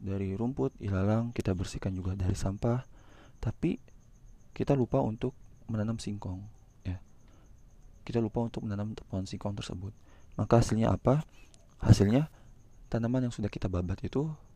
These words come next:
akan muncul kembali, ya, karena tidak ada tanaman yang i-, eh, yang tadi kita belum tanam, kayak gitu. Lalu yang ketiga, studi kasus yang ketiga,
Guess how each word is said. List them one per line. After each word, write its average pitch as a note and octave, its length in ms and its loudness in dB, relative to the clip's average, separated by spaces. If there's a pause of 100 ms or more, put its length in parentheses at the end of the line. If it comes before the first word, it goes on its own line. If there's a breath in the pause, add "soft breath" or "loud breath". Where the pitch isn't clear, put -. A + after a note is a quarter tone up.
(260)
akan D3+ 560 -4
muncul A#2 240 2
kembali, B2+ 400 0 (880)
ya, G2 160 -8 (160)
karena G#2+ 320 -2 (560 loud breath)
tidak G2 320 0
ada B2 100 2 (380)
tanaman A2 520 -2
yang - 40 -8
i-, - 160 -8
eh, G2+ 160 -6
yang G2+ 160 -2
tadi A#2 320 0
kita G#2 240 -2
belum G2 160 -4
tanam, G2+ 400 -4 (260)
kayak - 220 -6
gitu. G#2 160 -4 (480 loud breath)
Lalu A2+ 240 6
yang B2+ 80 0
ketiga, A2 400 2
studi G#2 240 0
kasus G2+ 260 2
yang F#2 100 -4
ketiga, A2 520 4